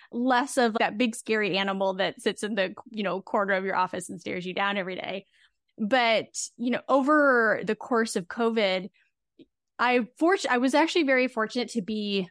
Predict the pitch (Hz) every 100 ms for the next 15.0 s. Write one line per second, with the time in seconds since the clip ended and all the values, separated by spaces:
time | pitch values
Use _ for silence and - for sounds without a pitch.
0 | - 226 262 294 294 214 175 185 196 269
1 | 269 285 294 302 - - 294 302 330 381
2 | _ _ - 226 233 254 233 220 208 240
3 | 254 262 220 226 220 208 202 196 208 -
4 | 196 175 190 180 - - - - 196 196
5 | 202 202 190 - 196 190 190 190 - -
6 | 226 202 185 196 196 196 190 190 185 _
7 | _ - 202 190 175 - _ - 214 233
8 | 196 185 190 202 202 214 196 202 - -
9 | 180 180 180 165 165 - _ _ _ 254
10 | 262 262 262 277 269 294 269 254 214 202
11 | 208 247 277 311 269 - 302 294 254 233
12 | - 262 254 262 254 240 233 233 233 233
13 | 214 214 233 220 208 220 226 233 226 226
14 | 214 214 214 214 233 226 214 202 208 208